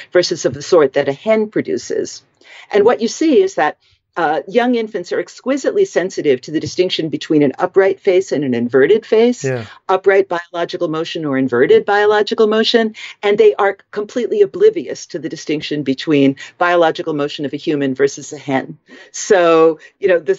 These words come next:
Speaker 1: the specifics of what's going to be out there are learned later. Uh, and what, what babies seem to start with is a set of very abstract notions of what sorts of things they're gonna be in the world,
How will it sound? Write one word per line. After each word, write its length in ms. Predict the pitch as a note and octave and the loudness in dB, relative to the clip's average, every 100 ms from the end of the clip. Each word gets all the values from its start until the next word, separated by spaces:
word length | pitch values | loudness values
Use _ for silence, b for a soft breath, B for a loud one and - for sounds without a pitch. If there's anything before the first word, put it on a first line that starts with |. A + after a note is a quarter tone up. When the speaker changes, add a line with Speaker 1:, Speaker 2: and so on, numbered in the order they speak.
| - | -2
Speaker 1:
the 120 | G3 | -6
specifics 880 | - G#3 G3 - D#4 A3 - - - - | -2 -2 0 -4 -2 -2 -2 -6 -10 -6
of 480 | E3 D#3+ D3 D#3 D#3 - | -4 -2 -2 -4 -12 -4
what's 360 | E3+ F#3+ F#3+ | 0 0 -2
going 240 | - D#3+ D#3 | -6 -4 -6
to 60 | |
be 180 | C#3+ C#3+ | -8 -6
out 260 | D3+ D3 - | -4 -4 -2
there 320 | C3 B2 - B B - | -2 -2 -6 B B -2
are 280 | F#3 F3 D#3+ - - _ | 2 2 2 -4 -20 _
learned 420 | F#3 G3 F#3 F#3+ | -6 -2 -2 -4
later. 540 | B2+ C3+ C#3 A#2 D#3 F3 - | 0 4 4 2 -4 -8 -4
Uh, 320 | A#2 B2+ - - | -2 -2 -4 -4
and 160 | F3+ | -2
what, 200 | F3 F#3+ - | 0 0 -4
what 240 | E3+ E3+ - | -6 -4 -2
babies 320 | F#3 F#3 F3 | -4 -6 -6
seem 160 | F#3 | -6
to 100 | F3 | -6
start 400 | D#3+ - F#3 F3+ | -6 0 2 2
with 160 | D3 C#3 | 0 -4
is 160 | E3+ - | -4 -6
a 60 | |
set 240 | C3+ E3+ D#3 | -4 -2 0
of 100 | D3+ | 2
very 300 | D#3+ D3+ - | 2 2 0
abstract 760 | D#3+ F3+ F#3 - D3 C#3 - - b b | 0 0 0 -4 -4 -2 -4 -14 b b
notions 720 | D3 C3 C3 - E2 - - - | -2 0 0 -4 -8 -10 -14 -16
of 320 | - F3 A#2 - b | -10 -8 -8 -10 b
what 240 | - F#3 | 0 0
sorts 340 | - A3+ A3 A3 | 2 2 2 2
of 100 | G3+ | -2
things 320 | - E3+ D#3 | -2 -4 -2
they're 160 | - D3 | -4 -2
gonna 180 | D3+ C3+ | -2 0
be 180 | B2+ | 2
in 120 | C3+ A#2 | 2 0
the 80 | |
world, 480 | A2+ A2+ G#2+ F2 - | -2 -2 0 -2 -2